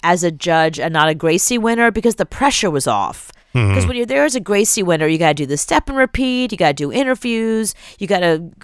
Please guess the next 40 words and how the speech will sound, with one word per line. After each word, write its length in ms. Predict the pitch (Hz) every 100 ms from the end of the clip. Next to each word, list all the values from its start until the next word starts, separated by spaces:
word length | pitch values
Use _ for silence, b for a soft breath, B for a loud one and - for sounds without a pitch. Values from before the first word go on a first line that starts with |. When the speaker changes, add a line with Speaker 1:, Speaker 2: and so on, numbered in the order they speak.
| - -
Speaker 1:
go 220 | 214 190
up 200 | 196 -
when 80 | 175
they 140 | 151
call 360 | - 277 277 277
you 600 | 254 262 254 254 240 233
to 120 | -
the 100 | 175
side, 520 | 170 - 240 240 240 190
then 100 | 156
they 100 | 160
call 220 | 180 175
you 100 | 175
your 120 | 165
name 360 | 208 247 247 214
and 100 | 139
you 60 |
get 140 | 180 226
up, 180 | 240
you 60 | 190
take 180 | - 151
more 180 | 214 269
pictures 640 | 269 - 233 226 220 190
and 100 | 147
you're 120 | 147
nervous 580 | 214 254 226 220 208 -
and 200 | 139 143 B B
did 120 | 170 160
you 60 |
wear 220 | 160 226 233
the 80 |
right 220 | 226 214 -
thing, 460 | 220 214 214 202
d-, 260 | 185 170 -
hair 220 | 139 185
and 100 | 185
makeup. 480 | 180 202 220 208 - - b b b b
Me, 280 | 208 269 320
I 120 | -
just, 240 | 285 311